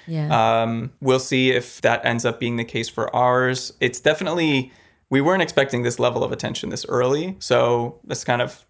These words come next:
Speaker 2: plays into the issues of, like, we have some troubleshooting and, and the lobby wait time is really, really long. It's a good problem to have, uh, but we definitely weren't expecting this amount of attention, you know, in the first three or four days.
Speaker 1: By the way, I don't think it happened with Namada, but I think it, it, like,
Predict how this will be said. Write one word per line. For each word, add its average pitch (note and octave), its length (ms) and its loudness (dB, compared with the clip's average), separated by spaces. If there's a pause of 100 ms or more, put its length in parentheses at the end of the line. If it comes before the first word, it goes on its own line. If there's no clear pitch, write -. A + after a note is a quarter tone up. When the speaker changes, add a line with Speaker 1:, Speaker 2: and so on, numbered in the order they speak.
Speaker 2:
plays A#2+ 200 2
into A#2 420 -4
the - 140 -4
issues - 280 -6
of, - 100 -8
like, - 240 -4
we - 80 -6
have A2 120 -2
some - 120 -10
troubleshooting C3 680 0
and, A#2+ 220 -4
and A#2 280 -8 (400)
the A2 80 2
lobby A#2+ 280 4
wait A#2+ 200 2
time A#2+ 200 -2
is A#2 120 -6
really, A#2+ 220 0
really A#2+ 200 -2
long. C#3 340 2
It's C#3+ 200 -10
a D3 40 -4
good - 160 0
problem C3 300 2
to A#2+ 80 0
have, A#2+ 340 0 (340)
uh, A2+ 420 2
but B2 160 2
we B2+ 100 0
definitely C#3+ 320 0
weren't A#2+ 180 0
expecting A#2 440 -4
this B2 180 -8
amount A#2+ 220 -6
of - 80 -8
attention, - 720 -8 (320)
you A#2+ 80 -10
know, - 240 -10
in C3 100 -4
the - 60 2
first - 420 -6
three A#2 160 -6
or A2+ 80 -4
four B2+ 200 -4
days. - 420 -6 (160)
Speaker 1:
By B3 160 4
the E4+ 60 2
way, B3 80 4
I G3 100 4
don't C#4+ 100 0
think G4 140 0
it G3+ 100 0
happened E3 440 0
with D3+ 160 0
Namada, D3 280 2
but D3 100 2
I D3 40 2
think D#3 160 -2
it, - 300 -4
it, D#3+ 240 -4
like, C3+ 180 -2